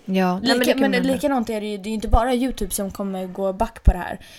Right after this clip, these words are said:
Speaker 2: Det är ju Twitch, det är alltså alla olika, ju-, eh, Instagram, Facebook, alla de här olika plattformarna,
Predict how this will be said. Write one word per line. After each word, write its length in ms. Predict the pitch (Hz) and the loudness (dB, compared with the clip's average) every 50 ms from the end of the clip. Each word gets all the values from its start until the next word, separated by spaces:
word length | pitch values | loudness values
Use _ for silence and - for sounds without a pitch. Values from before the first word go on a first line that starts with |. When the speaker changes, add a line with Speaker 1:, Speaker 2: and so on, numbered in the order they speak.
| - - - | -20 -18 -8
Speaker 2:
Det 140 | 214 202 240 | -4 0 0
är 100 | 240 226 | 0 0
ju 240 | 226 220 208 190 | 0 0 -2 -2
Twitch, 640 | 185 - - - 285 285 285 285 - - - - - - | 4 8 10 10 10 8 6 0 -2 -6 -8 -8 -8 -8
det 160 | - 202 202 | -8 -6 -4
är 280 | 202 196 196 196 196 | -4 -2 -2 -2 -2
alltså 200 | - - 196 - - - - | -2 -2 -4 -4 -6 0 4
alla 280 | 320 302 247 240 247 | 6 6 6 6 2
olika, 200 | 247 226 214 208 - - | 0 0 -4 -6 -10 -10
ju-, 260 | 214 202 247 294 285 - | -4 0 2 2 2 2
eh, 360 | - 220 226 220 214 214 - 262 | 0 0 0 0 0 0 2 2
Instagram, 760 | 269 269 254 - - 254 254 233 247 247 247 247 247 247 240 - - - - - - - | 4 4 4 2 2 0 0 2 2 2 4 4 4 2 0 -4 -8 -2 0 0 2 2
Facebook, 580 | 285 285 277 262 - - - - 254 247 - - - - | 2 2 2 2 0 0 2 2 2 2 0 -8 -6 0
alla 200 | - 302 294 285 269 269 | 4 4 4 4 2 -4
de 100 | 247 233 | -8 -8
här 140 | 202 202 | -8 -10
olika 180 | 202 190 - 202 | -10 -12 -12 -12
plattformarna, 640 | - 214 214 208 - - 254 240 220 196 190 185 | -10 -10 -12 -10 -8 -6 -4 -4 -4 -4 -6 -8